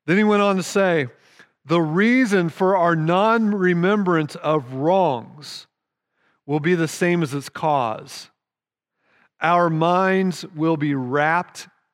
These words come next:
in the goodness of God and in the goodness of God's new world. And the memories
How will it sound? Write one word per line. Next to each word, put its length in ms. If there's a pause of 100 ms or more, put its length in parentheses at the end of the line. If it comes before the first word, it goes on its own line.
(360)
in 520
the 120
goodness 800 (120)
of 240
God 540 (580)
and 220
in 180
the 80
goodness 720
of 220
God's 460
new 240
world. 640 (1000)
And 320
the 80
memories 880